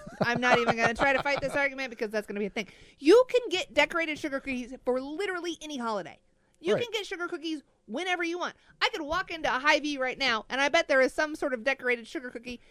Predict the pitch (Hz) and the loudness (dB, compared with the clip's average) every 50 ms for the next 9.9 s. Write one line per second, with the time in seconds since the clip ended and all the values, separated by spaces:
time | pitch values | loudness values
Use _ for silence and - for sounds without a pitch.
0 | _ - - 349 349 285 294 330 392 403 - 392 392 359 320 349 330 415 427 427 | _ -4 -2 0 0 2 2 2 0 0 -2 -4 -4 -2 -2 2 4 4 4 4
1 | 392 381 381 - _ _ _ _ _ _ - 262 349 403 403 - - _ _ _ | 2 0 -2 -4 _ _ _ _ _ _ -4 -2 -2 -2 -2 -4 -8 _ _ _
2 | _ - 339 330 415 523 539 480 - - - 202 - _ - - 190 - - - | _ -4 -2 0 0 0 0 0 -2 -4 -6 -10 -14 _ -2 0 0 0 0 0
3 | - 320 311 113 - - _ _ - - 349 277 254 208 - 320 415 - - 370 | 2 2 2 2 -2 -6 _ _ -6 -4 -4 -4 -4 -4 -2 -2 -2 -2 -4 0
4 | - 427 523 - 392 254 - - - 175 175 175 160 - - - 311 453 466 440 | 2 2 2 2 -2 -6 -8 4 6 8 8 8 8 4 4 4 4 4 2 2
5 | 392 - 415 403 403 - 254 240 226 190 190 185 294 349 - - 359 320 254 233 | 0 0 -2 -4 -2 -2 -2 -4 -4 -4 -4 -4 -4 -6 -4 -6 -6 -6 -6 -8
6 | 160 143 - - 151 147 143 - - - - - 190 185 196 208 - - 185 175 | -12 -4 2 4 4 4 4 0 -6 -14 -4 -2 -2 0 0 0 2 2 0 0
7 | 156 - 139 131 131 131 131 131 127 127 135 - 135 135 117 - 147 156 170 - | 2 2 2 4 4 4 2 2 2 2 0 0 -4 -6 -2 0 0 0 0 0
8 | - 147 127 - 123 127 147 156 147 - - 180 143 117 107 - 113 104 - 104 | -2 -4 -4 -4 -2 -2 -2 -2 -2 0 0 2 2 2 0 0 -2 -4 -2 -2
9 | 110 113 294 269 240 220 180 165 - - - 165 - - - - - - | -2 -2 -2 -4 -6 -6 -6 -8 -8 -8 -12 -14 -14 -12 -10 -8 -8 -10